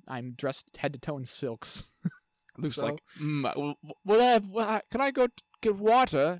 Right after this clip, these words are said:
Speaker 1: <laughs>
Speaker 2: "No, sorry, Luke. We have to farm it from the soil itself." <laughs>
Speaker 1: "Uncle Owen, can I join the, the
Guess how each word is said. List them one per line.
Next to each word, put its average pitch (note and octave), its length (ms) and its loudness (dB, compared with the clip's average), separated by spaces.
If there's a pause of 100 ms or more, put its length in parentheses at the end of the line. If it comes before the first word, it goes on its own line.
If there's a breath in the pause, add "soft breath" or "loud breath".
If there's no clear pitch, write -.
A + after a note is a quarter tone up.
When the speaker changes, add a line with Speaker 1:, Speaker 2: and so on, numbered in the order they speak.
Speaker 1:
<laughs> - 80 -2
Speaker 2:
"No, B2 220 2
sorry, A#2 340 2
Luke. A2+ 240 0 (300)
We D3 80 2
have C#3+ 140 0
to C3+ 80 -2 (160)
farm C#3+ 300 0
it C3+ 80 -4
from D3+ 160 -8
the C#3 80 -4
soil C#3+ 320 2
itself." B2+ 500 -6
<laughs> D#3+ 60 -2 (560 soft breath)
Speaker 1:
"Uncle F#3 220 -4
Owen, D#3 240 -2
can D3+ 140 -10
I D#3+ 80 -6
join F#3 240 -4
the, D#3 100 -2 (220)
the A#2+ 220 0